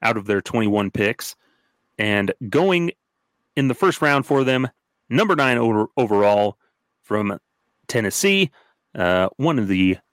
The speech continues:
new volunteers, a right-handed pitcher, Chase Dollander, joining the Rockies as the ninth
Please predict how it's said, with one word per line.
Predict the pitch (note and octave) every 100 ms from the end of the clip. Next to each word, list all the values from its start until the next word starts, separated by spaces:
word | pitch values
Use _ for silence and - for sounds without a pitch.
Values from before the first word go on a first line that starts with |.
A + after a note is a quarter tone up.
| _ -
new | G3+ C3
volunteers, | G2 G2 F#2 C#3 C3 B2 A2+
a | A#2
right-handed | D#3 A#2+ B2 G#2+
pitcher, | A#2+ A#2 A2+ A2 -
Chase | E3 D#3+ - -
Dollander, | A2 B2+ D3 C3 G2+ F#2 - _ _ _ _ _ _ _ -
joining | G#2+ G#2 G#2+
the | G2+ G2
Rockies | F#2 G2+ A#2+ - A#2+ A2 - _ _ _ _ _ _ _
as | G2+ F#2
the | F#2+ F#2+
ninth | G2+ G2+ G#2